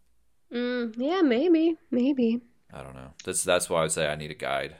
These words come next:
Speaker 2: <laughs> I need, I need something to show me this stuff because I, I like to know these details, but it's hard to track 'em down, uh, when you have multiple sources of, you know, books that cover the same time period but don't really line up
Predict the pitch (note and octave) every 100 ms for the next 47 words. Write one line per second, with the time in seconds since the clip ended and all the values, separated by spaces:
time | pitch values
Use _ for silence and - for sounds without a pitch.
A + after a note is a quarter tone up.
0 | - - E3+ A#2 A2 G#2+ G2 - F#2 F#2+
1 | F#2 F#2 E2 E2+ - D#2+ E2 E2 E2 -
2 | D#2+ - - E2 E2+ E2 - - - F#2+
3 | A2 C#3+ D#3 - - G2+ F2+ B2 B2 E2+
4 | D#2+ D#2 - D#2 D2+ - _ _ _ -
5 | F2+ E2 A#2+ A#2+ E2+ D#2+ - F#2+ F2+ E2
6 | D#2 D#2 C#2 C#2+ C2+ _ - - D2 D2
7 | D2+ D#2 E2+ D2+ C#2+ - _ _ _ _
8 | _ E2 F2 F2 D2+ D#2 - D#2 D#2 D2+
9 | C#2+ C#2 - - _ _ _ _ _ F2+
10 | C#2+ C#2 C#2+ C#2 C#2 D2+ - - - -
11 | - _ D2 D#2 C2 - _ _ _ _
12 | - A2+ A#2+ G2+ - E2+ E2 F#2 F#2+ A2+
13 | A2+ A#2 A#2 _ _ _ _ _ F2 E2+
14 | D#2 E2 D#2 C#2+ C#2+ C#2 C#2 -